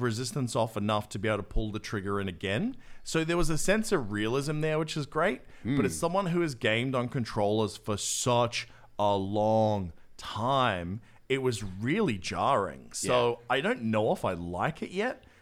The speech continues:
Speaker 1: I think the answer is yes, but yeah, I don't know. But either way, controls looking real good on P S five.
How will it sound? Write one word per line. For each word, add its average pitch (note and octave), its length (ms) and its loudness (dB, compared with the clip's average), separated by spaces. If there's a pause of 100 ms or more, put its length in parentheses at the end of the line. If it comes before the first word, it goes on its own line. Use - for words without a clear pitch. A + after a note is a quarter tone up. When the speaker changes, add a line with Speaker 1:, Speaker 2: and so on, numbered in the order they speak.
(160)
Speaker 1:
I A#2+ 80 -4
think D3+ 340 -4
the F3 160 -2
answer F3 380 -2
is F#2 240 -4
yes, D3 460 -4 (240)
but G#2 360 0 (220)
yeah, E3 260 -2
I F#3+ 100 4
don't G#3 80 -2
know. G3+ 280 -2 (340)
But B2 140 0
either C#3 160 4
way, A#2+ 160 6
controls G#2 440 -2
looking F2+ 200 -4
real F2+ 180 -2
good F2 160 -6
on E2+ 140 -6
P E2+ 120 -8
S E2 120 -8
five. E2 360 -8